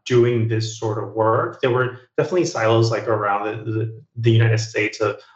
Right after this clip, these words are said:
of providers that would specialize in, in, in, in, in trans folk. But, you know, there wasn't this sort of, like, cohesive way of approaching it.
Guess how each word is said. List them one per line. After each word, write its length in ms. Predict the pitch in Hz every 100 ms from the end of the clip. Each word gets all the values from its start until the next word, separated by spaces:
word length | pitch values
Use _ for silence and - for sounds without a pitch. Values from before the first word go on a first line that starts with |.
| -
of 120 | -
providers 460 | 135 117 110 110 110
that 80 | 104
would 100 | -
specialize 600 | 110 - 113 107 107 104
in, 140 | 101
in, 280 | - 104 101 _
in, 260 | 117 117 113 - _ _ -
in, 380 | 107 110 - -
in 120 | 113
trans 340 | 113 123 123 139
folk. 360 | 175 180 180 - _ _ _ 113
But, 480 | 139 139 139 - - _ _ _ _
you 120 | 139
know, 80 | 147
there 180 | 147 135
wasn't 360 | 135 139 160
this 160 | 151 131
sort 140 | 135
of, 160 | 120 110
like, 280 | 113 - -
cohesive 680 | 135 113 - 156 156 143 117
way 140 | 120
of 80 | 107
approaching 580 | 110 - 208 202 147 117
it. 300 | 110 110